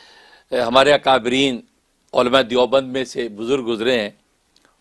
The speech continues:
इमामुल मुतकल्लिमीन हज़रत मौलाना, ए, मोहम्मद इदरीस कांदलवी रहमतुल्लाह अलैह।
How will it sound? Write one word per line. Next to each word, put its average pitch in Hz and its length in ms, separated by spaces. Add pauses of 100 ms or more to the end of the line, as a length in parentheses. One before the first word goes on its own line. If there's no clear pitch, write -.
(140)
इमामुल 117 480
मुतकल्लिमीन 117 840
हज़रत 107 280
मौलाना, 120 500 (500)
ए, 113 320 (180)
मोहम्मद 120 460
इदरीस 120 380
कांदलवी 139 540
रहमतुल्लाह 110 520
अलैह। 82 200